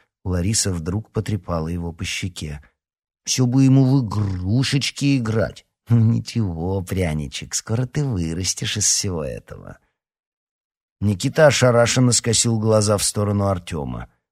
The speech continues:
Бирюков был потрясен не меньше его. Но Лариса уже отпустила Никиту, и они с Вероникой отправились в столовую. «Пряничек», выдохнул Никита. «Пирожочек.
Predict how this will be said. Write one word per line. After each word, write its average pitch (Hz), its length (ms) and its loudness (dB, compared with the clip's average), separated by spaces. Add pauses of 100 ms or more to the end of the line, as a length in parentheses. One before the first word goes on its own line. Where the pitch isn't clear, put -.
(300)
Бирюков 104 460 -2
был 127 160 0
потрясен 101 580 0
не 107 100 4
меньше 92 440 -2
его. 85 420 -8 (800)
Но 165 160 6
Лариса 185 400 2
уже 170 200 2
отпустила 170 540 -2
Никиту, 104 460 0
и - 20 4
они 120 220 4
с - 100 -2
Вероникой 110 560 0
отправились 92 600 -4
в - 100 -10
столовую. 53 800 -8 (1400)
«Пряничек», 82 840 -8 (520)
выдохнул 85 480 -4
Никита. 85 580 -6 (800)
«Пирожочек. 82 960 -6